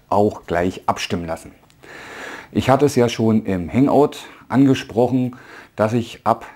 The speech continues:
ersten ersten zweitausendsechzehn in jedem Video dieses Dauerwerbung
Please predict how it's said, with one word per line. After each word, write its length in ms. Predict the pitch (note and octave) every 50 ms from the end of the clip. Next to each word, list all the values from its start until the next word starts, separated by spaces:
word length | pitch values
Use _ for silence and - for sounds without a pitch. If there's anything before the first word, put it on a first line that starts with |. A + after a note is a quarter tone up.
| - _ -
ersten 440 | G#2+ A2 B2 C3 - - - B2 -
ersten 420 | - G2+ G#2+ A2 - - A#2 A2+
zweitausendsechzehn 1040 | - - G#2+ G#2 G2+ G#2+ G2 F#2+ F2 F2+ E2 F2+ A2+ A#2 - - - A2+ A2+ -
in 140 | - G2 F#2
jedem 460 | F2+ F#2 G#2 A#2+ A#2+ C3 B2+ B2+ G#2
Video 600 | E2+ F#2+ F#2+ G#2 G#2 G2 A2 A2 A2 A2+ A2+ - -
dieses 520 | F2+ F#2+ - F#2+ F2+ G2+ G#2+ G2+ - - -
Dauerwerbung 880 | - D#2+ F#2+ G2+ A2+ A#2 F#2+ F2+ F#2 F2+ F#2 F#2+ F2+ G2 G2+ G2+ G2